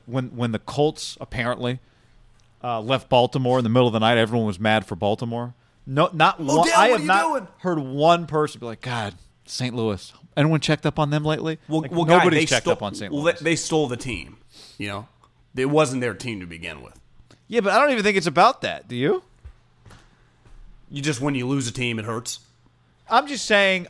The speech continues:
Speaker 1: I think normally when a place loses a team, people kinda check up on them every once in a while. Like, you just think, like, remember the Rams used to be in Saint, I have not thought until I saw a commercial last night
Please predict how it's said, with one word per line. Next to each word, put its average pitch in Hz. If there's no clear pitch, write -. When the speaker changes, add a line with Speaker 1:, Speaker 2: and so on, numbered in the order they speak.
Speaker 1:
I 190
think 220
normally 165
when 143
a -
place 165
loses 147
a 113
team, 123
people 190
kinda 175
check 190
up 254
on 151
them 117
every 117
once 113
in 110
a 107
while. 98
Like, 120
you 190
just 208
think, 269
like, 143
remember 180
the 202
Rams 175
used 185
to 185
be 190
in 185
Saint, 185
I 190
have 170
not 156
thought 151
until 165
I 160
saw 147
a -
commercial 156
last 117
night 117